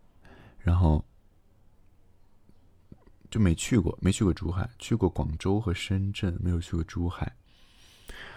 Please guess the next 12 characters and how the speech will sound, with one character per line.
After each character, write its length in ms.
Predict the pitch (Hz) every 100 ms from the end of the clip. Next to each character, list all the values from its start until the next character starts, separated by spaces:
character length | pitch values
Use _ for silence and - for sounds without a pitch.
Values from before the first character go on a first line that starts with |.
| - - -
然 120 | - 87
后 160 | 87
在 140 | 87 87
珠 200 | - 98
海 440 | 95 90 - - - - - _ _ _ _ _ _ _
吃 200 | - -
了 200 | 85 80
那 100 | 78
种 180 | 78 80 - - - - - - -
广 260 | 78 76
式 220 | 80 -
的 340 | 80 76 87